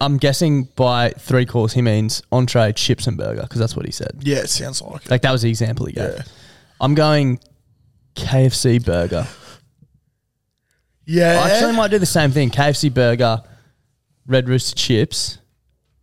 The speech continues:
Speaker 1: but then what entree are you having from H J's? Tough one.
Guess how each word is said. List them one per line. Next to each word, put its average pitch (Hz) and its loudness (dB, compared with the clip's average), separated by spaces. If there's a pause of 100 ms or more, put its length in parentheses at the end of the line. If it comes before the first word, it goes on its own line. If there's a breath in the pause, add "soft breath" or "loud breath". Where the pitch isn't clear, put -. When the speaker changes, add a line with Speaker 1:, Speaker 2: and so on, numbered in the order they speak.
(280)
Speaker 1:
but 123 -4
then 131 2
what 135 2
entree 127 2
are 123 2
you 123 2
having 117 2
from 113 0
H 113 0
J's? 101 -2 (1800)
Tough 117 -6
one. 110 -6